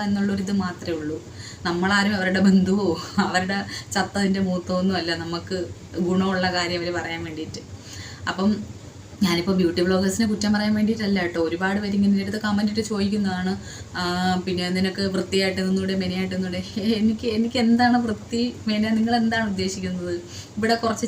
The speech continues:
ചായവും പൂശി, ഇവിടെ കുറച്ച് ശോഭിച്ചിട്ട് വന്നിരുന്ന വൃത്തി മെനയാവോ? ഞാൻ എങ്ങനെ, ഞാൻ വീട്ടിൽ നിൽക്കുന്ന കോലം, ഞാൻ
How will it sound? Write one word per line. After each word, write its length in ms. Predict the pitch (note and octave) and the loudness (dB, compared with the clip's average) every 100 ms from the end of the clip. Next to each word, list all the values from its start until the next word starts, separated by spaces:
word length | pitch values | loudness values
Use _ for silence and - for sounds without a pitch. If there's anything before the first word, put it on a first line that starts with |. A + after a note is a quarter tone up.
| A#3 | 2
ചായവും 360 | G3+ G3 G#3+ G#3 | 2 2 2 4
പൂശി, 240 | G3+ G3 G#3 | 4 2 0
ഇവിടെ 160 | G3 G#3 G#3 | -2 -4 -4
കുറച്ച് 260 | G3+ - - | -6 -4 -2
ശോഭിച്ചിട്ട് 520 | F#3+ F#2+ G#3 - D3+ G#3 | -2 -2 -2 -4 -2 2
വന്നിരുന്ന 280 | G3 G3 G3 | 2 4 2
വൃത്തി 240 | F3+ - F#3 | -2 -4 -6
മെനയാവോ? 420 | F3 E3+ E3 E3 E3 - - - A3 | -4 -6 -6 -6 -6 -10 -16 -4 2
ഞാൻ 100 | C4+ D4+ | 4 8
എങ്ങനെ, 220 | C#4+ C#4+ B3+ | 10 8 6
ഞാൻ 100 | C4+ A#3+ | 2 2
വീട്ടിൽ 220 | A3+ A#3+ A#3 | 2 2 2
നിൽക്കുന്ന 280 | A3 G#3+ A3+ G#3+ | 2 -2 -2 0
കോലം, 280 | F#3 F#3 E3+ - G3+ | 0 2 0 2 6
ഞാൻ 100 | A#3+ | 8